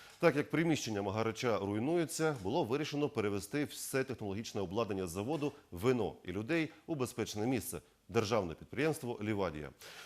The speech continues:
Зараз на території «Лівадії» іде реконструкція і будівництво нової експериментальної бази. Попереднім керівництвом Інституту вина і виноградарства «Магарач», починаючи з дві тисячі п'ятого року,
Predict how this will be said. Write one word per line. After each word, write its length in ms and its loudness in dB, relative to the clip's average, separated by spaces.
Зараз 340 8
на 60 0
території 420 0
«Лівадії» 540 2
іде 200 0
реконструкція 680 -4
і 80 0
будівництво 960 -2
нової 600 0
експериментальної 760 -2
бази. 320 0
Попереднім 420 4
керівництвом 580 0
Інституту 480 -2
вина 340 2
і 40 -2
виноградарства 680 2
«Магарач», 680 2
починаючи 720 0
з 80 -4
дві 220 -6
тисячі 320 -6
п'ятого 460 -2
року, 320 0